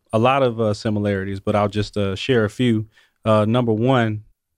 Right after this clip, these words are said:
the, uh, sense of camaraderie. I think when you're playing on a team as an athlete and, uh, when you're out in the field,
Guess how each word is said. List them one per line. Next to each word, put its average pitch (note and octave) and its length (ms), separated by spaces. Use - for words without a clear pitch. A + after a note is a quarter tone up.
the, A2 280
uh, G#2+ 140
sense C3+ 280
of A2 120
camaraderie. G#2 640
I G#2+ 60
think A2 220
when A2 100
you're G#2+ 120
playing A2+ 320
on A2 140
a G#2+ 40
team A#2 400
as G#2+ 120
an G#2+ 100
athlete A#2 480
and, A2 400
uh, G#2 220
when G#2 180
you're G#2+ 140
out G#2 160
in G#2+ 60
the G#2 40
field, A2 460